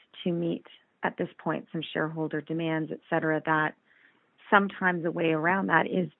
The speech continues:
to staff up with contract staff, depending on what initiatives they're undertaking. And I think sometimes that's where there are more opportunities,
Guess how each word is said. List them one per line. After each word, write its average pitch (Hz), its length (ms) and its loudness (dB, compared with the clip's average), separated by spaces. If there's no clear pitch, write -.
to 156 340 2
staff 180 360 2
up 175 200 2
with 196 300 4
contract 175 560 0
staff, 190 440 6
depending 180 460 0
on 165 220 2
what 165 240 4
initiatives 170 520 0
they're 165 240 0
undertaking. 160 800 -4
And 175 120 0
I 170 140 -2
think - 240 -4
sometimes 175 380 -4
that's 175 260 2
where 170 140 -2
there 165 240 0
are 170 200 -2
more 190 220 -2
opportunities, 202 880 -2